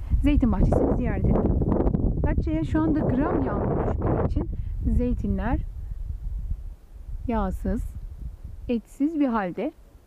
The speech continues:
Bütün köylü sabırsızlıkla yağmurun yağmasını bekliyor ki zeytinler canlansın,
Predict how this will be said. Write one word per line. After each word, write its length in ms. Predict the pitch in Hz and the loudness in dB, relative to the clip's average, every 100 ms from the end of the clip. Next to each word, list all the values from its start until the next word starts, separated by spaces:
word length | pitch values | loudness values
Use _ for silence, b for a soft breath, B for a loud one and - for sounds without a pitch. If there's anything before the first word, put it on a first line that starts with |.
| - _ - - - | -20 _ -20 -10 -4
Bütün 260 | 277 339 | 2 4
köylü 460 | 294 233 196 226 320 - _ - | 4 2 2 2 0 -4 _ -20
sabırsızlıkla 760 | - 247 240 - 269 269 247 | -4 0 2 2 0 0 2
yağmurun 420 | 247 208 214 214 | 2 2 2 2
yağmasını 500 | 214 202 196 190 - | 0 -2 -4 -8 -8
bekliyor 340 | 175 - 202 254 | -8 -8 -4 -6
ki 320 | - 175 233 - b b b | -6 -6 -6 -6 b b b
zeytinler 520 | 226 220 - 196 175 | -2 -2 0 -2 -2
canlansın, 800 | 180 185 185 175 196 - 196 302 | -2 -2 0 -2 -4 0 2 2